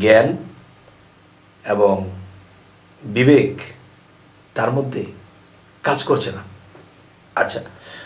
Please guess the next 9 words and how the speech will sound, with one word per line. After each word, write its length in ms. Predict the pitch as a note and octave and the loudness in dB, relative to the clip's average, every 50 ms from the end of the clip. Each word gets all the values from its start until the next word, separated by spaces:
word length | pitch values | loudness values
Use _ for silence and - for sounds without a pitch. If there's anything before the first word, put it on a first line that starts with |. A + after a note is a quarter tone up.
| - - - | -20 -16 -10
মানুষটা 460 | - G2+ G#2+ A2 C3+ D3 D3 - - E3+ | -2 0 0 2 2 0 -2 0 0 2
যখন 260 | E3 E3+ E3 E3+ D#3+ | 2 2 2 2 0
আস্তে 220 | C#3+ A#2 A2 - - D#3 | 0 -2 -2 -4 -4 -6
আস্তে 160 | C#3+ - - | -4 -4 -4
বুঝের 440 | - G2+ F#2+ G#2 A#2 A#2 D#3 E3 C3 A2+ | -4 -4 -2 -2 2 4 6 6 6 4
হবে, 220 | G2 F2+ E2+ - - - - - - - - - - - - - - - - - - - - - - - _ _ _ _ _ _ _ _ _ _ - - - - - - - _ _ - | -2 -6 -10 -14 -16 -20 -20 -20 -20 -20 -20 -20 -20 -20 -20 -20 -20 -20 -20 -20 -20 -20 -20 -20 -20 -20 _ _ _ _ _ _ _ _ _ _ -20 -20 -20 -20 -20 -20 -20 _ _ -8
যে 160 | - C3 D#3 D3 B2+ - - - - | 2 4 6 6 6 4 -2 -6 -2
একটা 260 | - A#2 - - - F3 | -2 -2 0 2 2 4
বয়স 300 | - B2+ B2+ C3+ C#3 C3 | 6 8 8 8 6 4